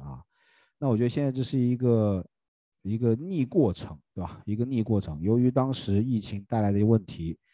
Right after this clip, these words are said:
残留下来的问题，现在美联储需要去收拾。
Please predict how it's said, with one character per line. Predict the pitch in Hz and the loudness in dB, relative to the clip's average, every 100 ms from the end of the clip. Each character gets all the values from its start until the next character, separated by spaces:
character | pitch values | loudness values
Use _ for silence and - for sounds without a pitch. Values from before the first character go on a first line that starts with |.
| _ _ _ - | _ _ _ -10
残 | - 113 | -6 0
留 | 123 | 2
下 | 117 123 | 2 2
来 | |
的 | 101 | 2
问 | 104 104 | 2 0
题， | - 80 76 | -4 -8 -6
现 | 110 | -4
在 | 101 | -2
美 | 92 85 | -2 -4
联 | 87 104 | -4 -6
储 | - 78 | -8 -10
需 | - 98 | -2 0
要 | 87 | 0
去 | 85 - 82 | -4 -6 -6
收 | 78 - 113 | -4 2 2
拾。 | 107 - 71 | 2 -2 -12